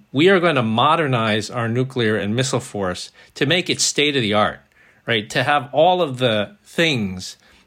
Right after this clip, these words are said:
that are associated with a modern nuclear weapons force, including hypersonic missiles, solid fuel, right? Nuclear submarines, as Sue said, not just one, but a fleet of nuclear submarines, you know, something that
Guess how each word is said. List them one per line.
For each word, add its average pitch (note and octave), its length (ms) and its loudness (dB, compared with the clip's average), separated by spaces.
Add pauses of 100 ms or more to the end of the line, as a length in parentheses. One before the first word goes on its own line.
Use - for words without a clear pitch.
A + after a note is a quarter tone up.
that A#2+ 180 2
are A2+ 140 0
associated C3+ 600 0
with A2 140 -2
a A2 60 -2
modern A2+ 640 -2 (320)
nuclear A2 240 -4
weapons C3 320 0
force, F#2 280 -8
including C3 580 2
hypersonic A2+ 680 -2
missiles, A2+ 540 -4
solid A2 420 -2
fuel, A2 640 -2 (380)
right? A2 260 -2
Nuclear A#2+ 420 0
submarines, G#2+ 760 -2
as G#2 220 -8
Sue - 320 -4
said, G#2 180 -2
not C#3+ 160 -2
just - 240 -4
one, C3+ 180 0
but F#2+ 120 -4
a - 20 -12
fleet C#3+ 420 -4
of A2 120 -6
nuclear G#2 340 -4
submarines, G#2 480 -4
you A2+ 80 -8
know, G#2+ 60 -4
something G#2+ 420 -2
that G2 220 -4